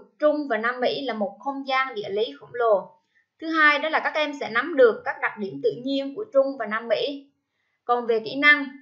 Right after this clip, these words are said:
các em sẽ dựa vào bản đồ tự nhiên để xác định được vị trí địa lý, quy mô lãnh thổ và các đặc điểm địa hình ở Trung và Nam Mỹ. Còn về thái độ, các em sẽ có tinh thần học hỏi, ham hiểu biết,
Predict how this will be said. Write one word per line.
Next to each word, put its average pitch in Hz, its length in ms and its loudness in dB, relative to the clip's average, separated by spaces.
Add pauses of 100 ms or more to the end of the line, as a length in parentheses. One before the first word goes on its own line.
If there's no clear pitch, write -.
(180)
các - 100 -20
em 330 280 2
sẽ 226 160 -2
dựa - 260 -2
vào 226 140 4
bản 269 280 0
đồ 240 240 2
tự - 80 -6
nhiên 277 540 -2 (140)
để - 160 -10 (100)
xác 339 180 -2
định 233 240 -2
được 214 260 4
vị 208 220 -4
trí 254 160 0
địa 208 200 -4
lý, 254 380 0 (280)
quy 285 180 -4
mô 277 180 2
lãnh 240 260 -2
thổ 240 440 0 (160)
và 208 180 2
các 277 160 0
đặc 208 200 -2
điểm 269 200 -10
địa 233 200 -6
hình 208 360 0
ở - 100 -4 (100)
Trung 247 160 2 (120)
và 208 60 -2
Nam 208 280 -6
Mỹ. 269 440 -2 (300)
Còn 226 220 0
về 214 200 0
thái 262 140 -2
độ, - 460 2 (200)
các 320 100 -10
em 320 240 2
sẽ - 140 -6
có 277 200 0
tinh 302 220 -4
thần 220 140 -4
học 202 140 -8 (100)
hỏi, 202 340 -2 (360)
ham 262 280 2
hiểu 208 200 -6
biết, 294 200 0